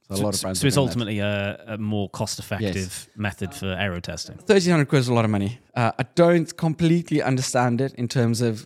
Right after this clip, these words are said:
Speaker 1: their handlebars usually retail for about four hundred and forty pounds and the stems three hundred and thirty, which together is seven seventy. How does it
Speaker 2: Th-, those prices, is that for,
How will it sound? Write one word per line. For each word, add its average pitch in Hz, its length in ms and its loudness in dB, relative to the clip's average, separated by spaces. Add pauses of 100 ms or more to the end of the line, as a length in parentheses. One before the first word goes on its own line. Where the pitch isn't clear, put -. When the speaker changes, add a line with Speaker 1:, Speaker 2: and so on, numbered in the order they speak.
(120)
Speaker 1:
their 120 240 0
handlebars 120 560 0
usually 113 460 0
retail 113 300 -4
for - 100 -14
about 104 140 -2
four 131 140 -2
hundred 131 220 0
and 123 80 -4
forty 127 320 -4
pounds 131 640 -4
and 110 180 0
the 107 80 -2
stems 110 380 -4
three 113 160 -2
hundred 107 180 -2
and 98 100 -6
thirty, 98 440 -6 (100)
which - 220 -12
together 101 340 -2
is 92 80 -4
seven 104 300 -2
seventy. 104 640 -2
How 107 280 -4
does 104 220 -2
it - 340 -8
Speaker 2:
Th-, 175 160 -2
those 156 220 2
prices, 143 440 0
is 110 120 -6
that 127 180 -4
for, 120 180 -2